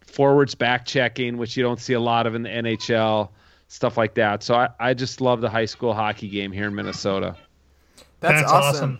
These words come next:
Speaker 2: I think, too, we can officially declare, uh, you, Tony, perhaps the most knowledgeable person when it comes to hockey that we've had on the show.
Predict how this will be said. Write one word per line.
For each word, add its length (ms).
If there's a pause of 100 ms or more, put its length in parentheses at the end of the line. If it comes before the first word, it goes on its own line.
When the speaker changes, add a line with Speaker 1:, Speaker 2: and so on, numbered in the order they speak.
(340)
Speaker 2:
I 120
think, 300
too, 260
we 120
can 180
officially 520
declare, 800
uh, 460 (140)
you, 220
Tony, 360
perhaps 460
the 80
most 240
knowledgeable 580
person 460
when 100
it 100
comes 240
to 80
hockey 360
that 160
we've 160
had 180
on 100
the 60
show. 400